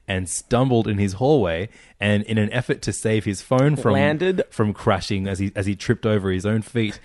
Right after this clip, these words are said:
Speaker 1: he lands on his hand and breaks his wrist.
Speaker 2: Now, here's the thing. He was fine that night. He didn't feel it 'cause he was that <laughs> drunk.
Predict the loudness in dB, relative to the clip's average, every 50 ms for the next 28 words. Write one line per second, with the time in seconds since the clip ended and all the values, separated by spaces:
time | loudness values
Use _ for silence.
0 | -20 -20 -14 -8 -6 -4 -2 -2 -2 0 2 2 4 2 2 2 0 0 2 2
1 | 2 2 0 -4 -12 -14 -8 -4 0 0 0 0 0 -2 -4 -6 -8 -12 -20 -20
2 | -20 -20 -12 -6 -4 -4 -2 0 4 6 6 6 6 4 2 0 0 0 2 2
3 | 2 2 2 -2 -4 0 2 4 6 6 6 6 6 4 4 6 4 4 4 0
4 | -4 -10 _ _ _ _ _ _ -20 -20 -2 2 6 6 6 6 6 6 8 8
5 | 8 8 6 6 6 6 6 6 6 6 8 6 6 6 4 4 4 4 6 4
6 | 4 2 0 0 2 4 4 4 4 4 4 4 4 2 0 0 2 4 4 4
7 | 4 2 2 -2 -6